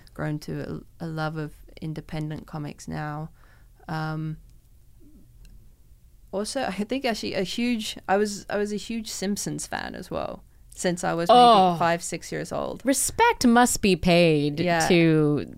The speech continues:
Speaker 2: The Simpsons, not just be-, for the fact that they're s-, still doing it. You
Speaker 1: Yeah.
Speaker 2: know, it's been, like, more than, what, thirty years
Speaker 1: Yeah.
Speaker 2: at, at this point?
Speaker 1: They were a
Speaker 2: But
Speaker 1: huge influence for me. Um,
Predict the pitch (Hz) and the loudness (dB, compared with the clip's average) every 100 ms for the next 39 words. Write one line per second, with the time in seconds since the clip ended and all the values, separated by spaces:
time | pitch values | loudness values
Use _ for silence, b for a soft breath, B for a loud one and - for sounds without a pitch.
0 | - 170 185 - 170 156 - 143 143 - | -8 0 2 2 0 0 -2 -4 -4 0
1 | 220 466 285 - - 202 202 180 - 175 | 4 4 4 0 0 -2 0 0 4 2
2 | 175 165 131 165 156 151 127 B B B | 4 0 2 2 4 2 0 B B B
3 | - - - - - - - - 160 202 | -20 -10 -6 -6 -6 -6 -4 0 2 4
4 | 202 254 175 190 - - - 175 160 165 | 6 6 6 4 2 -4 0 2 4 2
5 | - 165 160 151 175 165 165 156 - 165 | 2 4 4 4 4 4 4 2 -2 -10
6 | - 196 202 262 247 226 285 320 302 254 | -4 -4 2 2 4 2 2 0 0 0
7 | 185 - B B - 196 - 240 - - | -2 -8 B B -2 -2 0 0 -2 -2
8 | 247 349 208 220 196 185 - 240 247 220 | -2 0 0 2 2 0 -4 -6 -6 -6
9 | 175 170 160 156 - - 156 156 147 147 | -8 -8 -10 -10 -12 -12 -8 -6 -6 -8
10 | - 160 160 160 156 | -8 -6 -6 -6 -8